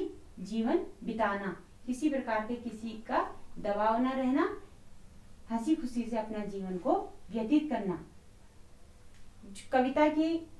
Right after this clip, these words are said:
प्रश्न नंबर एक और दो और तीन आप करेंगे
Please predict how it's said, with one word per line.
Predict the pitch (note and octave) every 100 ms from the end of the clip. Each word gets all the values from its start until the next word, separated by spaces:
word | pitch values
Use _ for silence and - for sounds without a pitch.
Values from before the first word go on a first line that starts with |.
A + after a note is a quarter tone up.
| - -
प्रश्न | C4 C4 D4
नंबर | C#4+ C#4+ C#4+ A#3+
एक | B3+ D#4 F4 - - - - - - -
और | A#3 A3+ G#3+
दो | C4+
और | F4 - - - - - - - - - -
तीन | C4+ D4
आप | B3 B3+ -
करेंगे | A#3 A#3+ B3